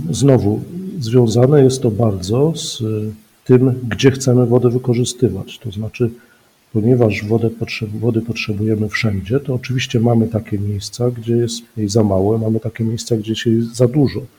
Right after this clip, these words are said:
Nie, najfajniej by było mieć ten układ wyrównany. Stres wodny w danym miejscu zależy też bardzo od tego, jakie są potrzeby, tak? Inny będzie stres wodny w miejscu, gdzie mamy tylko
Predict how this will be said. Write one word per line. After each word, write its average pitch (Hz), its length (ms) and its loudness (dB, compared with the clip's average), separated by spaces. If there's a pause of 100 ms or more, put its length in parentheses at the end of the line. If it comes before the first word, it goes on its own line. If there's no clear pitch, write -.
Nie, 104 180 2
najfajniej 104 500 -2
by 101 100 -8
było 101 260 -6
mieć 101 140 -8
ten 104 160 -10
układ 101 300 -8
wyrównany. 117 560 2 (720)
Stres - 580 2
wodny 107 420 2
w 104 60 -6
danym 107 380 0
miejscu 104 420 -4
zależy 107 400 0
też 101 220 -8
bardzo 101 340 -4
od - 220 -10
tego, 104 340 -8 (220)
jakie 110 240 -2
są 110 180 -4
potrzeby, 127 640 2
tak? 120 120 -12 (160)
Inny 107 240 -2
będzie 101 320 -4
stres 101 260 -2
wodny 98 300 -2
w 95 100 -2
miejscu, 101 380 -4
gdzie 95 220 -6
mamy 92 240 -8 (360)
tylko 101 500 -4